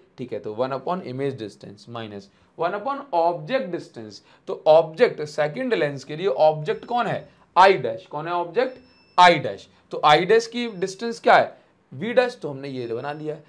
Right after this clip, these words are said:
Let's say this is your equation number first and this is your equation number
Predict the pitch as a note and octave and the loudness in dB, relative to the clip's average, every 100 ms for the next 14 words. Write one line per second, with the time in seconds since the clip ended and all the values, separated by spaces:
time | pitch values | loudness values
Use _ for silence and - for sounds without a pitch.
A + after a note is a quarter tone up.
0 | _ - D#3 D#3 F#3+ F3 G#3 A3 A3+ G#3 | _ -4 -4 -4 -6 -6 -6 -4 -4 -4
1 | G3 G3 G3+ G3+ E3 B2+ - F3 G#3 - | -6 -8 -8 -8 -8 -6 2 2 2 -8
2 | _ _ - E3+ B3 G#3 F#3 F3+ F#3 E3 | _ _ -2 -2 -2 -6 -10 -8 -6 -6
3 | D#3 D3 C3+ C3 E3+ | -10 -12 -14 0 0